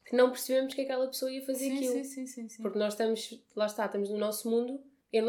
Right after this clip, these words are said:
Speaker 1: eu neste momento não sei o que é que vai na tua cabeça.
Speaker 2: Exato. Nós,
Speaker 1: Percebes?
Speaker 2: é aquela coisa, nós nunca, nunca temos de ter sempre em atenção, e eu tento sempre melhorar isso ao longo dos tempos, porque nós nunca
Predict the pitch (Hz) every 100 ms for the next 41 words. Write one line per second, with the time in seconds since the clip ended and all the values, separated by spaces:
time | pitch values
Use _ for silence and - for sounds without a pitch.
0 | - 220 226 220 240 240 269 277 277 277
1 | 277 277 285 285 330 269 220 220 214 -
2 | - - 226 254 254 269 - _ - 240
3 | 247 277 277 285 269 254 240 240 240 247
4 | 285 302 254 - - 277 311 320 262 -
5 | - 262 254 262 269 - 320 330 285 277
6 | 254 233 226 220 220 220 220 226 226 -
7 | 240 247 233 226 208 202 196 202 - 202
8 | 196 190 190 190 - 196 220 _ _ _
9 | _ _ 247 240 262 277 285 - - -
10 | 269 359 370